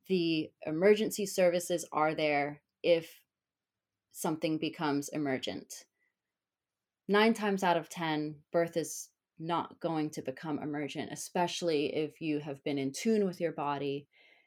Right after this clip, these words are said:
through the pregnancy and you have your needs met and you feel supported. Um, that goes so much farther than showing up for a, you know, tests and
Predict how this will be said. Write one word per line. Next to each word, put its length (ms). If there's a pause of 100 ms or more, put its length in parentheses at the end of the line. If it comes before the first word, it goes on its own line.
(260)
through 220
the 80
pregnancy 1120
and 400
you 540 (120)
have 400
your 160
needs 640
met 400
and 320
you 180
feel 360
supported. 760 (760)
Um, 320
that 200
goes 280
so 340
much 220
farther 720
than 520 (760)
showing 520
up 220
for 720 (640)
a, 160 (400)
you 160
know, 120
tests 640
and 440